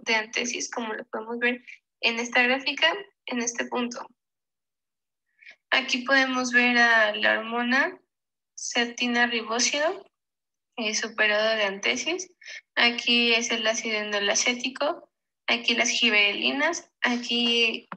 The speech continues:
la gi-, bueno, giberelina veinticuatro, la giberelina nueve, la giberelina cuatro.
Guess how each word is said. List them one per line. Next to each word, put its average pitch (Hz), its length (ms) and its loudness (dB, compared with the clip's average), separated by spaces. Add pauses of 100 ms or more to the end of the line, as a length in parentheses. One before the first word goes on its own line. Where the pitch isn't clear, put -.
(140)
la 233 480 2
gi-, - 220 -8
bueno, 233 220 0
giberelina 220 640 0
veinticuatro, 226 580 -2
la 262 120 0
giberelina 214 840 0 (180)
nueve, 254 500 -2 (400)
la 240 140 2
giberelina 214 840 -2
cuatro. 269 400 2